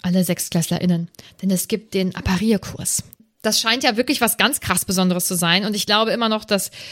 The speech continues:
auch wenn viele das vielleicht lernen und vielleicht auch diesen Kurs bestanden haben, dann am Ende oder auch nicht, keine Ahnung, dass sie es einfach nicht tun.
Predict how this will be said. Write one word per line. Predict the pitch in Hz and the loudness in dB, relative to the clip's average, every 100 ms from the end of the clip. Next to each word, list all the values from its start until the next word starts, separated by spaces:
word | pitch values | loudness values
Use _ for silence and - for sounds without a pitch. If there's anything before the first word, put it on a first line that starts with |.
| - - - | -20 -20 -2
auch | 208 202 214 | 0 2 0
wenn | 208 202 - | -2 -2 -6
viele | - - - - 220 226 | -10 -14 -14 -8 -2 0
das | 202 - | 0 -2
vielleicht | 226 202 190 - | 0 0 0 -2
lernen | 208 208 247 240 | 0 0 0 -4
und | 214 | -4
vielleicht | - 208 226 - | -2 0 0 -2
auch | - 208 | -6 -4
diesen | 220 196 | 0 0
Kurs | 190 226 220 | 2 2 0
bestanden | - - 220 226 226 214 | 0 0 2 2 2 2
haben, | 208 202 131 - - - | 2 0 -4 -8 -12 -2
dann | 214 | 2
am | 208 | 2
Ende | 190 214 214 | 4 2 2
oder | 214 160 | 2 0
auch | 190 | 2
nicht, | 220 262 - | 2 0 -4
keine | - 202 185 | 0 2 2
Ahnung, | 196 240 - - | 0 -2 -12 -4
dass | 226 | -2
sie | 247 | -2
es | - | -2
einfach | 196 233 | -2 0
nicht | 254 - | -2 -4
tun. | 214 190 | -2 0